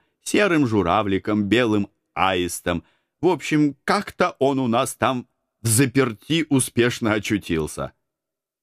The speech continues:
Я же легко перемахнул через забор, отодвинул засов ворот изнутри, впустил араба, сунул ему сухарик с солью.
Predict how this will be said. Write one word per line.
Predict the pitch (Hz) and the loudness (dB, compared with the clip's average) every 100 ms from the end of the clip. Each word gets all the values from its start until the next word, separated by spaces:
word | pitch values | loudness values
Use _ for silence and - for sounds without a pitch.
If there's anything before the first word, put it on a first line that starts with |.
| _ _ _ _ _ _ | _ _ _ _ _ _
Я | _ 85 120 | _ -2 -2
же | 110 113 | -2 0
легко | 101 95 - 117 | 0 -2 -2 -2
перемахнул | 110 104 92 90 - 104 107 | 0 0 0 -2 -2 -2 -2
через | - 87 82 | -2 -4 -4
забор, | 76 76 71 80 127 156 - _ _ _ _ _ - | -6 -10 -4 -2 -2 -4 -10 _ _ _ _ _ -4
отодвинул | 98 120 120 104 147 120 110 | -2 0 -2 2 2 2 0
засов | 95 95 - 113 | 0 -2 0 -4
ворот | 101 98 98 113 - | -2 -2 0 -2 -2
изнутри, | 110 98 95 90 82 87 104 131 _ _ _ _ | -4 -2 0 -2 -2 -4 -4 -4 _ _ _ _
впустил | _ 131 139 - - 156 156 - _ | _ 0 0 -2 -2 0 0 -4 _
араба, | - 87 82 80 82 110 135 _ _ _ _ _ | -4 -4 -2 -6 -4 -4 -6 _ _ _ _ _
сунул | - 175 190 170 147 | -2 0 2 2 2
ему | 139 139 156 | 2 0 -2
сухарик | - 113 - 87 98 113 - | 0 -2 0 -2 -2 -4 -8
с | - | -8
солью. | - 143 147 143 151 156 | -4 0 0 2 0 0